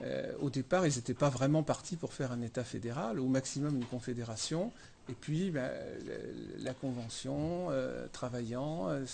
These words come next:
pendant un certain nombre d'années, est arrivée à accoucher de cette constitution fédérale américaine.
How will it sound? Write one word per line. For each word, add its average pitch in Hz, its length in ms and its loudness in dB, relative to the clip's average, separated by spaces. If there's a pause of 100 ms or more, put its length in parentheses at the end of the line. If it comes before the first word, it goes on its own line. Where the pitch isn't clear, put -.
pendant 123 220 -4
un 123 60 -4
certain 117 300 -6
nombre 123 120 -6
d'années, 131 260 2
est 160 140 0
arrivée 135 360 2
à 147 40 4
accoucher 135 500 -4 (420)
de - 100 -4
cette 123 220 -2
constitution 120 540 4
fédérale 135 380 6
américaine. 117 400 -2